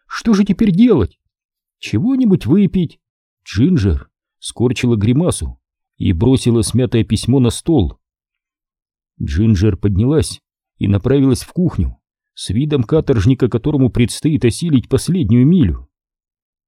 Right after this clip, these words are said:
Сара проводила её потрясённым взглядом. Ерунда какая-то, чтобы Джинджер,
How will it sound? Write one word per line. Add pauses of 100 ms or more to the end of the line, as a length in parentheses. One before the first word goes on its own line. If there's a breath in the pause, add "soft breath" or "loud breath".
(140)
Сара (320)
проводила
её
потрясённым
взглядом. (640)
Ерунда
какая-то, (400)
чтобы
Джинджер,